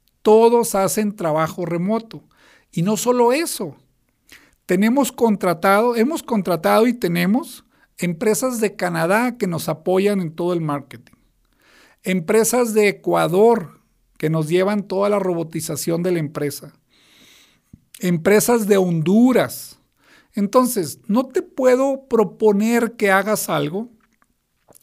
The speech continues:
si yo no lo he realizado. Y fíjense, ¿cómo se dio que yo pude contactar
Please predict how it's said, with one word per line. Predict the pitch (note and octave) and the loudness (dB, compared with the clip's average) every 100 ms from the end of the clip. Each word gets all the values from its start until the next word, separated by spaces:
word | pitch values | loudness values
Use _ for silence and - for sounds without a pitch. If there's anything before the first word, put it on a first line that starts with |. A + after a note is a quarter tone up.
| - | -8
si | - F#3+ | -2 0
yo | D#3 G3 | 2 2
no | G3+ | 2
lo | G3+ F#3 | 2 2
he | F#3 | 0
realizado. | F3+ F#3 D#3+ - C#3+ A2+ - _ _ _ - - - | 0 -2 -4 -8 -10 -10 -14 _ _ _ -20 -20 -6
Y | G#3+ | -2
fíjense, | C4 D4 A#3 D3+ B2 - _ _ _ _ _ _ _ _ _ _ _ | 0 0 -2 -4 -10 -16 _ _ _ _ _ _ _ _ _ _ _
¿cómo | B3 C4 D4+ D#4+ | 4 4 4 0
se | D#4 - A3+ | 0 2 2
dio | F#3+ G#3 A3 G#3 G3+ _ _ _ _ _ _ - | 2 2 4 2 -2 _ _ _ _ _ _ 0
que | F#3+ F#3 | 0 2
yo | A3+ A3+ | 0 0
pude | A#3 G#3+ G#3+ G#3 G#3 | -2 0 2 2 0
contactar | F#3+ D#3+ D#3+ - F3+ F#3+ F#3+ | -6 -4 -6 -2 0 0 -2